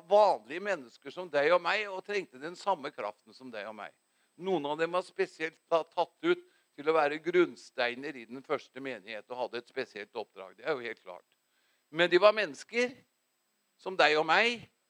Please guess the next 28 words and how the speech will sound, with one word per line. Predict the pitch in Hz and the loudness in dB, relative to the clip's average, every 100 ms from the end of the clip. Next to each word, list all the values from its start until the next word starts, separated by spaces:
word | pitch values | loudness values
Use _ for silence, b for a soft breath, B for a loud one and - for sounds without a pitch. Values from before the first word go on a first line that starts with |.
| _ _ - | _ _ -14
og | 170 | -4
trengte | 190 160 131 143 | -2 -2 -4 -8
Guds | 135 127 143 | -8 -8 -8
nåde. | 131 107 98 - _ _ _ - | -10 -8 -14 -16 _ _ _ -2
Og | 170 170 | 0 2
Jesus | 139 135 - 202 - | 4 4 2 -6 -2
avkledde | 147 131 131 - 160 165 175 | 2 4 4 0 -4 -2 -2
seg | 185 185 | 0 0
sin | 185 180 | 0 -8
guddom | 170 180 120 151 175 | -4 -4 0 0 0
og | 170 | -2
ble | 135 120 | -2 -6
et | 131 151 | -6 -10
menneske. | 131 - - 107 - _ _ _ _ _ _ | -12 -14 -20 -20 -20 _ _ _ _ _ _
Jula | 143 160 170 220 247 202 _ _ _ _ - | -12 -8 0 2 2 -2 _ _ _ _ -6
er | 135 160 | 0 2
jo | 190 202 180 - 170 | 4 2 0 -6 -8
den | 185 | -8
største | 190 - 208 180 - - | -8 -2 0 0 -4 -12
begivenheten, | 139 170 135 113 120 131 147 151 196 190 147 _ _ | -6 -6 -6 -12 -10 -6 -4 -2 -2 -2 -6 _ _
skal | - 143 | -14 -4
du | |
høre | 214 208 | -2 0
godt | 196 190 | -2 -4
etter, | 190 - 165 127 _ _ _ _ _ _ _ - | -6 -4 -6 -6 _ _ _ _ _ _ _ -8
i | 147 | -6
menneskehetens | 165 185 131 113 - 123 120 127 - 143 - | 0 0 0 -12 -16 -8 -6 -6 -8 -18 -16
historie. | 147 127 120 117 151 170 | -16 -16 -18 -14 -12 -12